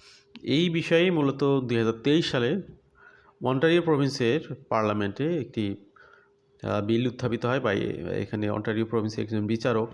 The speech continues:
তিনি মূলত ফার্স্ট জেনারেশন লিমিটটাকে অবৈধ ঘোষণা করেন। এরপরে ফেডারেল গভর্নমেন্ট নড়ে চড়ে বসে। পরবর্তীতে ট্রুডো গভর্নমেন্ট এটিকে কারেকশনের জন্য অনেকবার উদ্যোগ নিয়েছে।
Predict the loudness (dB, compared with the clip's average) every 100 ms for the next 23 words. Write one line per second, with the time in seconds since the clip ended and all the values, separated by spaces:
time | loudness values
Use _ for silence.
0 | -4 -2 -2 -4 -4 -4 -6 -14 -20 _
1 | _ -10 -2 0 2 0 2 2 2 0
2 | 0 0 2 2 2 0 -2 -2 -2 -2
3 | -4 -2 -4 0 -2 -2 -4 -4 0 2
4 | 2 2 2 2 0 2 2 2 0 -6
5 | -10 -20 -20 _ -4 0 0 -2 -4 -2
6 | 0 0 2 2 0 -4 -4 0 0 0
7 | 0 -2 -4 -4 -4 -2 -4 -2 -2 0
8 | 0 0 0 0 0 0 0 0 0 -4